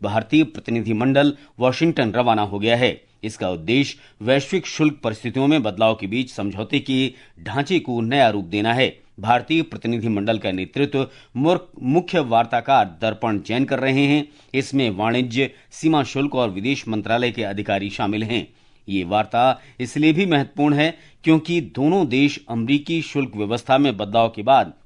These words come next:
प्रस्तावित समझौते के विभिन्न पहलुओं पर पुनर्विचार कर रहे हैं।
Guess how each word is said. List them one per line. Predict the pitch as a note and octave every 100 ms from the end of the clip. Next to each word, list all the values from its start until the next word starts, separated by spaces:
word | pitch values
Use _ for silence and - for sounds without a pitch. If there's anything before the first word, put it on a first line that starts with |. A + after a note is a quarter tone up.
| - -
प्रस्तावित | C#3 - D3+ E3+
समझौते | - G#2 G2 A2+ C3
के | - C3+ C3 - - G#2+
विभिन्न | B2 D#3 F3
पहलुओं | A2+ A2 A2 D#3+ C#3+
पर | A#2 A#2
पुनर्विचार | - D#3 C#3+ G2 G2 G#2
कर | G2 G2+
रहे | G2+ G2+ B2+
हैं। | C3 G#2